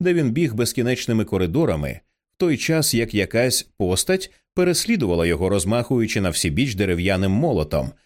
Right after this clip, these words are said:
гатячи ним по шпалерах, вибиваючи хмари гіпсового пилу. "Виходь, ти малий засранцю, отримаєш заслужену кару", —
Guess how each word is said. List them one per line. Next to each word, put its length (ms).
гатячи 520
ним 240
по 160
шпалерах, 720
вибиваючи 680
хмари 400
гіпсового 640
пилу. 440
"Виходь, 640
ти 100
малий 360
засранцю, 720
отримаєш 640
заслужену 640
кару", — 600